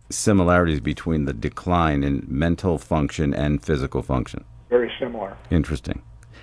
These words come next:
Speaker 1: And so what would you say is the biggest or the, maybe the top two or three issues that accompany, that, that account for it? Is it genetics? Is it the way that you've taken care of your body all your life? Is it,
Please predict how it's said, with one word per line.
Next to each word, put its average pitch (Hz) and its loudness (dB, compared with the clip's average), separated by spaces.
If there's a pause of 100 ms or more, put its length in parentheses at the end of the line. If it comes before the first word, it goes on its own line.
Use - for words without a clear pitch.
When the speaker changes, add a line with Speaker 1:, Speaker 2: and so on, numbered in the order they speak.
Speaker 1:
And - 4
so 110 6 (120)
what 113 4
would 120 4
you 104 6
say 95 6
is 85 0
the 73 0
biggest 82 0 (300)
or 90 4
the, 76 0 (420)
maybe 98 6
the 85 2
top 92 4 (220)
two 98 6
or 85 6
three 82 2 (440)
issues 80 2
that 76 2 (200)
accompany, 85 -2
that, 65 -2
that 78 -2
account 82 -2
for 76 -4
it? 65 -2
Is 73 -2
it 80 -4
genetics? 104 2
Is 78 -2
it 78 -2
the 82 -2
way 78 0
that 73 0
you've 69 -4
taken 73 -2
care 78 0
of 71 0
your 71 0
body 80 2
all 82 2
your 80 2
life? 78 0
Is 60 -6
it, 64 -6